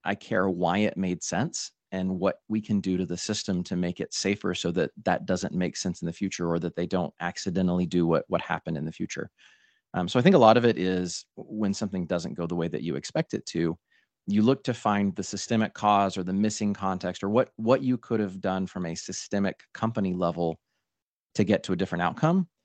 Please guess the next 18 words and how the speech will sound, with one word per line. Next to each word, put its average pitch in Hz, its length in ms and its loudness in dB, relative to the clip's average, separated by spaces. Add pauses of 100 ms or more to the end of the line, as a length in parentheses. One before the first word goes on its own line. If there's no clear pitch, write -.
(320)
versus 101 520 0
the, 98 180 0
the 107 140 -2
temptation 107 540 0
that, 90 200 -2
that's 92 160 -6
always 90 280 0
there 92 100 0
to 90 80 -2
just 87 240 -8
blame 82 180 -2
it 82 60 -4
on 78 100 -2
the 80 80 -4
individual 80 400 -4
and 65 120 -8
move 69 160 -6
on. 60 180 -2